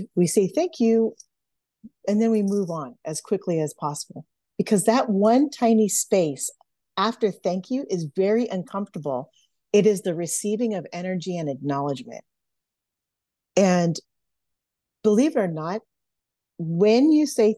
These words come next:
thank you, when people say thank you and take a breath before say, they say thank you, and then they take a breath after they say thank you, what happens is that the energy of that acknowledgement gets to really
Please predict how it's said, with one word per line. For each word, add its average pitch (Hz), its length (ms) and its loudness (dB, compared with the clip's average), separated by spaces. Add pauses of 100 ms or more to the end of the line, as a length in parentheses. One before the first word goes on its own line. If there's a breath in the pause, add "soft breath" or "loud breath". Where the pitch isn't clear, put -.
thank 196 260 -4
you, 143 100 -8
when 151 140 -6
people 277 300 -6
say 220 320 0
thank 190 260 -2
you 262 260 0 (1300)
and 175 200 -4
take 214 200 0
a 190 60 -2
breath 160 420 -2
before 214 300 0
say, 190 240 -2 (160)
they 180 140 -4
say 170 280 -4
thank 175 280 -2
you, 202 280 0 (460)
and 180 100 0
then 180 80 2
they 180 120 2
take - 200 -2
a 175 60 0
breath 170 320 -4 (400)
after 185 340 -4 (220)
they 196 160 0
say 185 240 -4
thank 185 340 -6
you, 208 200 -2 (340)
what 196 180 -2
happens 190 720 -6
is 165 220 -2
that 151 280 -6 (300)
the 180 160 2
energy 220 600 4
of 180 300 0 (180)
that 180 420 -4
acknowledgement 156 880 -6 (500)
gets 208 220 0
to 196 140 4
really 180 560 4